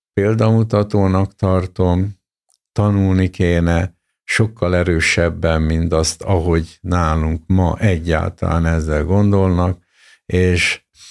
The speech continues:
nem véletlen, hogy a japánok jönnek ide, és mi nem tudunk oda menni. De az nem véletlen, tehát ez nem, de olyan nagy a kulturális különbségünk. Mondok egy példát esetleg. Egy, ö,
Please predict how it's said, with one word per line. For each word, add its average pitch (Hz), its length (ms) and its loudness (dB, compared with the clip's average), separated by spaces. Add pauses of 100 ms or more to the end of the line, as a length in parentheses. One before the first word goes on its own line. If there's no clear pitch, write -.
(280)
nem 90 380 0
véletlen, 87 840 0
hogy 85 360 0
a 69 80 0
japánok 78 840 -2
jönnek 80 480 0
ide, 80 200 2
és 80 200 -2
mi 90 80 0
nem 80 180 2
tudunk 78 380 -6
oda 87 220 0
menni. 78 360 -4
De 78 120 -2
az 85 140 0
nem 92 280 2
véletlen, 85 680 -2
tehát 85 280 -6
ez 87 160 0
nem, 90 260 0 (440)
de 90 540 0
olyan 110 460 0
nagy 92 260 2
a 85 160 0
kulturális 92 1000 0
különbségünk. 95 1160 -2
Mondok 113 340 2
egy 80 140 -2
példát 90 500 -2
esetleg. 104 560 -4 (720)
Egy, 95 400 0
ö, 95 920 2